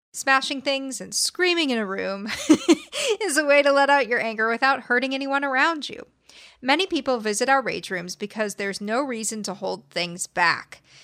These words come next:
You can smash to your heart's content and we'll clean up the mess."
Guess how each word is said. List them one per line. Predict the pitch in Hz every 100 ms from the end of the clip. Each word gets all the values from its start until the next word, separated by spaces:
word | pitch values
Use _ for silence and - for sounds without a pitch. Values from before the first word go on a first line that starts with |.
| _
You | 214
can | 226 196
smash | - 233 247 -
to | -
your | 190
heart's | 202 220 247 -
content | 311 285 247 226 226 -
and | 175 165 165
we'll | 226 247 254
clean | 254 - 156 175 208
up | 226 -
the | 233
mess." | 190 - - - -